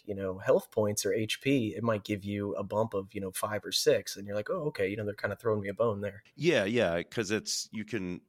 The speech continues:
Speaker 2: increase your attack power, your
Speaker 1: Yeah, it's attack, um,
Speaker 2: Uh,
Speaker 1: F P
Speaker 2: sh-
Speaker 1: and H P, I believe.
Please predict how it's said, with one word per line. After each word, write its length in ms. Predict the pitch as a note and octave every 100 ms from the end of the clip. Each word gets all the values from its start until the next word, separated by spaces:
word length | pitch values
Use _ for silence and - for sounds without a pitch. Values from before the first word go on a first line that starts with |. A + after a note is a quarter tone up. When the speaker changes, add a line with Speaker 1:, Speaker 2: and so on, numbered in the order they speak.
| _ -
Speaker 2:
increase 440 | G#2 - A2 -
your 160 | G2 D#2+
attack 420 | - - B2 -
power, 560 | C3+ C3 B2 B2+ B2+ -
your 640 | F#2+ F2+ F2+ F2 F2 F2 -
Speaker 1:
Yeah, 120 | - G#2
it's 100 | -
attack, 540 | - - D#3+ F3+ - -
um, 320 | A#2 G#2 G2+
Speaker 2:
Uh, 60 | F2+
Speaker 1:
F 280 | A#2+ D3+ -
P 220 | - D#3+
Speaker 2:
sh- 40 | C#3+
Speaker 1:
and 80 | - -
H 280 | A2 F#2+ -
P, 140 | F2
I 60 | F#2
believe. 360 | F#2+ F#2+ G2+